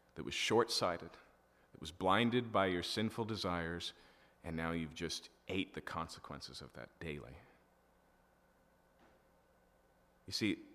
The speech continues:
lots of people like to point out that sheep don't function well without a shepherd, and that's probably our fault.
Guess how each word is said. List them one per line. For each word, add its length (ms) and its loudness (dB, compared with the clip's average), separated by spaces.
lots 300 10
of 60 -8
people 280 0
like 180 4
to 100 -6
point 240 0
out 200 -2
that 160 -6
sheep 480 -8
don't 280 -6
function 460 -4
well 220 0
without 280 -2
a 60 -4
shepherd, 400 -6
and 100 4
that's 140 4
probably 460 6
our 160 0
fault. 320 -8